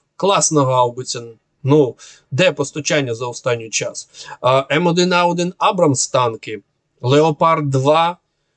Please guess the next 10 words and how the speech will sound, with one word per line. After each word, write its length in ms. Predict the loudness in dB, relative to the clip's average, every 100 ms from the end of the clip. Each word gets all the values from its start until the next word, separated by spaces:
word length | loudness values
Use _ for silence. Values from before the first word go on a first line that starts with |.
| _ -6
е, 340 | 0 4 4 2 2
де? 300 | 2 2 -2 _ _ _ _ _ _ _ _ _ -8
Знову 380 | 2 4 4 0
ж 120 | -6
таки, 240 | -6 -12
питання 480 | -12 -4 0 2 0
до 140 | 2 0
наших 380 | 2 0 -2
партнерів. 640 | -4 -6 -4 -6 -4 -6 -12 _ _ -20 _ 0
А, 300 | 2 2